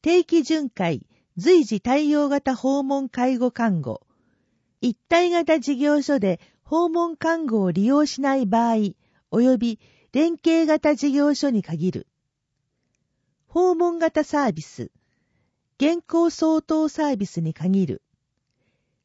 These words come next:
通所型サービス、現行相当サービスに限る。看護小規模多機能型居宅介護、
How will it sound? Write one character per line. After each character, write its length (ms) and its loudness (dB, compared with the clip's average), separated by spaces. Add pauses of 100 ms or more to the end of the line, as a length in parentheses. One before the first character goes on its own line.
(100)
通 240 6
所 200 0
型 240 0
サ 200 -2
ー 80 0
ビ 100 -10
ス、 280 -12 (680)
現 260 0
行 220 0
相 280 -2
当 220 -2
サ 220 -4
ー 80 0
ビ 80 -6
ス 180 -10
に 120 -6
限 300 -6
る。 140 -10 (1300)
看 260 -2
護 160 0
小 220 2
規 200 -2
模 180 0
多 140 -2
機 140 -4
能 220 -2
型 320 -2
居 160 -4
宅 280 -4
介 240 -2
護、 240 -6